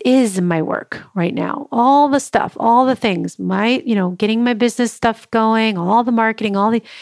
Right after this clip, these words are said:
no, that's fine. That's all in process. That's, you know, it's, I'm doing what I need to do.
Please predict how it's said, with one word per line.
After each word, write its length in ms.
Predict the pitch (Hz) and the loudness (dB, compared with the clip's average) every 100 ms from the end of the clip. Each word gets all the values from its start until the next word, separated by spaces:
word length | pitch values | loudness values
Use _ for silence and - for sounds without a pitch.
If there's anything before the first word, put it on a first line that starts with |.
| - - - | -20 -6 2
no, 500 | 247 339 320 277 - _ - | 4 6 4 2 -6 _ -2
that's 220 | 285 - | -2 0
fine. 460 | 269 262 262 254 - _ _ _ _ _ - | 0 2 2 -2 -8 _ _ _ _ _ 0
That's 220 | 254 - | 0 2
all 680 | - 254 262 254 262 262 370 - | 2 4 6 4 4 2 -2 -2
in 180 | 240 | 0
process. 640 | 240 233 226 226 233 233 - | 0 0 0 0 -2 -2 0
That's, 420 | 220 233 - - - - - - - - | 0 -2 -8 -16 -20 -20 -20 -20 -20 0
you 120 | 302 | 4
know, 280 | 349 349 359 | 4 2 -2
it's, 320 | 254 247 - - _ _ - | -6 -6 -12 -20 _ _ -6
I'm 140 | 240 | -4
doing 280 | 233 269 285 | 2 2 4
what 100 | 262 | 4
I 60 | 247 | 2
need 200 | 247 240 | 2 0
to 60 | |
do. 480 | 214 220 285 294 269 | 2 4 4 0 -4